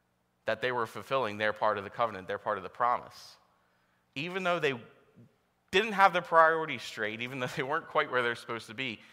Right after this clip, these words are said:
that was still a base desire for them. And I think a lot of us can relate to that if, it, if we're not living that now, at least at some point in our life, we've all understood that base desire to,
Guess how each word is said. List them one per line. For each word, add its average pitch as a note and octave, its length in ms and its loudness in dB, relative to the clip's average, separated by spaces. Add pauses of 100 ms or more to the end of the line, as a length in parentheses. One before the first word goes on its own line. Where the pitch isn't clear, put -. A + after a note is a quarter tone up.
(200)
that C#3 220 2
was G3 120 -6
still F#3 320 -4
a A#2 60 0
base B2+ 420 -6
desire G#2+ 540 0
for - 240 -14
them. - 260 -18 (960)
And C3 120 2
I D#3 120 6
think E3 200 -6
a B2 60 -2
lot C3+ 280 6
of C#3+ 100 -4
us - 380 -2
can A#2+ 320 0
relate G#2+ 380 -2
to B2+ 100 -10
that G#2+ 440 2 (240)
if, A2+ 160 -4
it, A2 80 -6 (140)
if A2+ 100 -8
we're C3+ 80 -4
not D3 220 0
living C3 240 -4
that G#2+ 160 0
now, A#2+ 280 4
at - 100 -4
least F#3 220 -8
at A#2 80 -16
some D#3 260 -4
point C3+ 220 -8
in G2+ 60 -6
our G#2 160 0
life, G#2 300 4 (400)
we've C3 180 -6
all D#3 240 6
understood A#2+ 720 -2 (360)
that C3+ 260 0
base D3+ 280 -4
desire A2+ 560 4
to, G2+ 400 -6